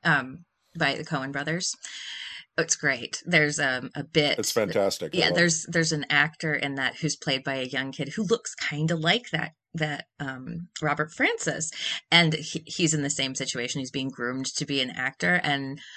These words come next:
Speaker 1: I was watching it and I was like, "I wonder if he would be able to say, um, 'Would that it was so simple.'"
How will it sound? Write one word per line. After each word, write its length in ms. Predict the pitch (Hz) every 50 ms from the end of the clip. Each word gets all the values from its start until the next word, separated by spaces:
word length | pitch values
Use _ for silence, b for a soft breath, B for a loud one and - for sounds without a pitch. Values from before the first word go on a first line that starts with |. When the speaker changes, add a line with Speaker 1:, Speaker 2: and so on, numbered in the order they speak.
| B B B
Speaker 1:
I 60 | B 175
was 160 | 165 160 -
watching 360 | 147 127 147 - - - 180
it 20 |
and 80 | 165 160
I 40 | 156
was 160 | 151 - -
like, 200 | 147 143 139 - - - - - _ _ _ _ _ _ b b b b
"I 100 | b 180
wonder 320 | 175 175 202 240 247 262 247
if 100 | 220 180
he 240 | - - - 165 160
would 140 | 147 147 143 -
be 140 | 143 147
able 300 | 143 139 139 143 143 147 143
to 160 | - - 156
say, 480 | 147 - - 147 139 139 139 139 139 139 -
um, 560 | - 139 139 135 135 135 135 151 160 160 160 - _ _ _ _ - B B B B B B B -
'Would 300 | 165 165 160 180 180 156
that 200 | 165 156 160 -
it 60 | -
was 160 | 160 147 -
so 180 | - - 139 139
simple.'" 640 | - - - - 165 - - - - - - -